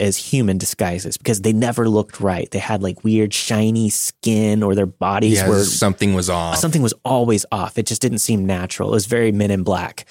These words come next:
Speaker 1: And the way he described it, I, you can tell that the movie Men in Black, they took a lot of notes from this. Um, so they would have, they would show up and they would just be asking all kinds of questions, like, random weird questions that don't make any sense.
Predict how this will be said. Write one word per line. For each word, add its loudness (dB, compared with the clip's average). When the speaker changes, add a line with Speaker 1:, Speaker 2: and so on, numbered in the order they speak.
Speaker 1:
And 0
the -2
way 4
he 4
described 2
it, 2
I, -2
you 4
can 0
tell 0
that 0
the 0
movie 2
Men 0
in -2
Black, -2
they 0
took -4
a -2
lot -2
of -8
notes -6
from -8
this. -8
Um, 0
so 2
they 0
would 0
have, -4
they 2
would 2
show 2
up 0
and -4
they 0
would 2
just -6
be 0
asking -2
all 0
kinds -4
of -2
questions, -2
like, -6
random 0
weird 0
questions -4
that -10
don't -2
make -2
any -2
sense. -4